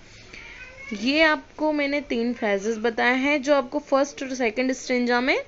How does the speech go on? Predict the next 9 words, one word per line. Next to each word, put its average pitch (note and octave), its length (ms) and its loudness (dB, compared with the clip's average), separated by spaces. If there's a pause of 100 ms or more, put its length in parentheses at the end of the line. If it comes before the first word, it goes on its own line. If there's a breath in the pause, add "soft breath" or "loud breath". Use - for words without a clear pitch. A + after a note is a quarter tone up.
(600 loud breath)
ज्योग्राफी G#3 480 2
लेसन A#3+ 380 0
को F4+ 260 0 (600)
बताते G3 460 0
हैं। F#3+ 300 -6 (1080)
Again A3+ 300 -2
I C#4+ 220 0
repeat A3 300 -2
it, F4+ 180 -2